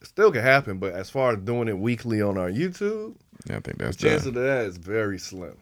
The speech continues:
Speaker 2: Yeah, we, yeah.
Speaker 1: Desi Jones, two questions. How has Comedy Trap House changed your life slash perspective? And what was your dream job as a kid?
Speaker 2: Comedy Trap House. What I did like ab-, what I do like, uh, about Comedy Trap House is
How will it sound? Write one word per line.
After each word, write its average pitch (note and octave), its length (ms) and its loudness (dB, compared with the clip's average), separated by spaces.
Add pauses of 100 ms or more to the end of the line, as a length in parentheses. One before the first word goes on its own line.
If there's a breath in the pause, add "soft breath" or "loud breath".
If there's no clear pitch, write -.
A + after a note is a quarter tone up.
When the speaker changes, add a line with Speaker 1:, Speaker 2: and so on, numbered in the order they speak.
(100)
Speaker 2:
Yeah, G#1+ 240 0
we, G1+ 100 -4 (260)
yeah. G1+ 120 -4 (360)
Speaker 1:
Desi C3+ 420 -2
Jones, G#2 520 -4
two C3 180 -4
questions. F#2+ 540 -4
How B2 300 2
has G#2 520 -2
Comedy A#2+ 320 -6
Trap A2 260 -2
House G2+ 200 -4
changed G2+ 260 -8
your F2+ 100 -4
life G2 260 -4
slash F#2+ 380 -6
perspective? B2 800 -8 (400)
And F2 100 -10
what G#2+ 160 2
was G2+ 140 -2
your F#2+ 100 -4
dream F#2 380 -8
job F2+ 320 -6
as D2+ 180 -10
a C#2 40 -16
kid? D#2+ 420 -10 (1300 soft breath)
Speaker 2:
Comedy C3 460 8
Trap G2+ 540 8
House. E2+ 560 6 (400 loud breath)
What D3 180 12
I F3 80 12
did C#3+ 280 10
like B2+ 200 10
ab-, A2+ 240 8
what A#2+ 120 12
I A#2 80 12
do G2+ 320 12
like, C2 360 4
uh, A1+ 140 0 (220)
about E2+ 360 8
Comedy F2 260 6
Trap E2+ 260 6
House E2 240 6
is E2 100 -6